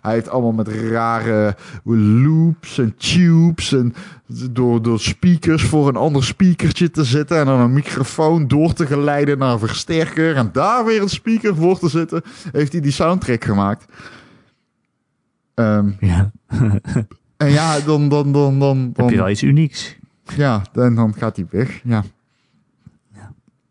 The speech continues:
Speaker 1: Doom en Gordon zijn onlosmakelijk met elkaar verbonden. Dit gaat niet, je, dit, dit kun je niet uit elkaar trekken. Ik wil, als Doom drie dadelijk, of weet ik veel, hoe noem je een vervolg op Doom Eternal? Doom Eternal kwadraat.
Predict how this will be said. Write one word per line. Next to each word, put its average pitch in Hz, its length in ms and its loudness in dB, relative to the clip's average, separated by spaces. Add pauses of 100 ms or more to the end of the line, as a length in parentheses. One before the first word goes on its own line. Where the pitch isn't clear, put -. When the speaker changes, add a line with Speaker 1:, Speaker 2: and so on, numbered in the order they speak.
(360)
Speaker 1:
Doom 254 240 2
en 180 120 0
Gordon 170 360 2
zijn 131 240 0
onlosmakelijk 135 720 0
met 110 100 -4
elkaar 110 220 -2
verbonden. 107 480 0
Dit 107 180 -2
gaat 139 340 -6
niet, 123 180 -6 (720)
je, 117 160 -8 (260)
dit, 131 200 -2 (220)
dit - 240 -4
kun 170 180 2
je 151 60 4
niet 151 400 0 (240)
uit 131 160 -2
elkaar 143 380 -4
trekken. 98 460 -4
Ik 117 120 -4
wil, 135 400 -2
als 127 240 -4
Doom 180 260 2
drie 147 320 2
dadelijk, 147 560 0 (400)
of - 300 -8
weet 117 200 0
ik 120 100 -2
veel, 101 180 -2
hoe 120 140 4
noem 131 180 2
je 131 60 2
een 120 60 2
vervolg 113 380 0
op 104 160 -2
Doom 110 180 0
Eternal? 104 600 0 (300)
Doom 107 380 0 (260)
Eternal 101 600 -2
kwadraat. 95 720 -6